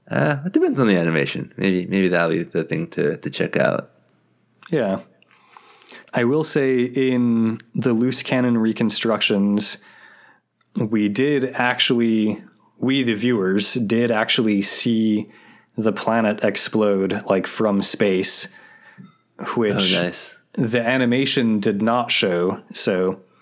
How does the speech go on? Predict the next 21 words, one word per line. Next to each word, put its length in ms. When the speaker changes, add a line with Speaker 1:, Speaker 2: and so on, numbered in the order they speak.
Speaker 1:
Yeah, 140
I, 460
I 40
will 200
say 160
one 240
thing 180
for 140
the 140
animation. 500
I 40
feel 140
like 100
they, 100
they 160
had 160
some 100
missed 240
opportunities. 840
<laughs> 300
Speaker 2:
Uh-huh. 480